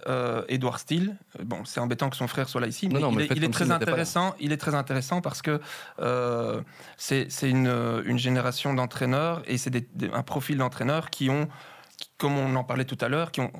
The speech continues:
Speaker 1: qui ont préparé cette arrivée là au, où ils sont. Et, euh, et donc c'est le fruit d'années de, euh, formation, mais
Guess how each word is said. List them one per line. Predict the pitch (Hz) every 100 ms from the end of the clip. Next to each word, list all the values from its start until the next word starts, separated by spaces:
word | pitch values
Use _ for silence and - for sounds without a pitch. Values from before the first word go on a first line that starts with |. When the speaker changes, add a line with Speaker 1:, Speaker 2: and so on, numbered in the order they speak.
| -
Speaker 1:
qui | - 131
ont |
préparé | 120 - 151 - 135 143 151 131
cette | - - 139 131
arrivée | 123 120 127 120
là | 127 123 -
au, | - 117 117 113 107 117 - - -
où | 127
ils | 123
sont. | - 113 - - - - -
Et, | 95 110 117
euh, | 110 98
et | -
donc | 131 139
c'est | 135
le | 127
fruit | - - 147 151
d'années | 131 123 127 147 156
de, | 127
euh, | 131 135 139 - 123 113 135 - -
formation, | - - 123 131 131 - 160 190
mais | 170 135